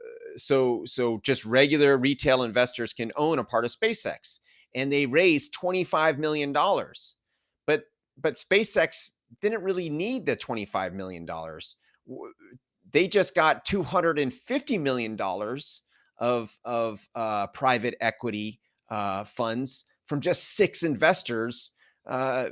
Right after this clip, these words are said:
a year prior to this, uh, announcement. And these six investors add value because they have experience in, in doing this. So even with equity crowdfunding, uh, with an established private company, uh,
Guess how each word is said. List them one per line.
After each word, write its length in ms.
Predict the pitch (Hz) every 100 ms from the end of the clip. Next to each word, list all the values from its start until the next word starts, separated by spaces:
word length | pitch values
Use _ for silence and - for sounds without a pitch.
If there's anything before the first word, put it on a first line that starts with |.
| 57 -
a 100 | 139
year 220 | 151 165
prior 480 | - 156 180 175 120
to 180 | 131
this, 380 | 107 117 - - -
uh, 200 | 113 101 -
announcement. 640 | 123 131 190 - 98 85 _ _ - -
And 260 | 185 233 190
these 160 | 170
six 220 | 190 -
investors 600 | 165 139 151 - 147 127 -
add 260 | 131 131
value 420 | 90 131 143 151 127
because 600 | 120 - 123 123 113 - _
they 80 | 123
have 180 | 127 117
experience 960 | 113 - - 151 147 143 135 135 - -
in, 140 | 123
in 280 | - 113 107
doing 320 | 151 160 107
this. 180 | 78 -
So 460 | - 139 131 120 - _ _ _ _ _ _ _ _ - - _
even 400 | 180 208 220 190
with 300 | 175 180 156 -
equity 420 | 160 - 160 139
crowdfunding, 880 | - 147 151 135 127 110 104 104 101 _ _ _
uh, 260 | 113 113 113
with 220 | 123 120
an 100 | 120
established 640 | 104 - - 196 160 120 -
private 360 | 110 101 95
company, 520 | - 101 110 104 113 _ _ _ _
uh, 440 | 127 123 123 127